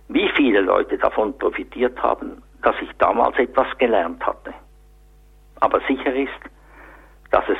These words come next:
sehr viele Menschen sind. Und ich selber auch.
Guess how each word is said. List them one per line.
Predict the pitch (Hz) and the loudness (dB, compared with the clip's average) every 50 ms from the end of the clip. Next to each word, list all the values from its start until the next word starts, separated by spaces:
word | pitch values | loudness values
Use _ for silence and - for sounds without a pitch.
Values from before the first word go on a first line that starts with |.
| - - | -2 0
sehr | - 113 117 120 120 | 2 4 4 4 2
viele | - 117 107 101 101 | 0 -4 -2 -2 -2
Menschen | 104 101 98 107 - - - - - - | -2 -2 -4 -4 -6 -8 -10 -10 -8 -8
sind. | - 98 - - - - - - - - - - - - - - _ - - - - _ _ _ _ _ - - - - - _ - - - - - - - | -8 -8 -10 -14 -16 -20 -20 -20 -20 -20 -20 -20 -20 -20 -20 -20 _ -20 -20 -20 -20 _ _ _ _ _ -20 -20 -20 -20 -20 _ -20 -20 -20 -20 -16 -4 0
Und | 131 127 - 101 | 2 2 2 2
ich | 92 - - - | 0 -2 0 0
selber | 92 90 - - - - - - | 0 0 0 0 2 2 0 0
auch. | - - - | 0 -6 -18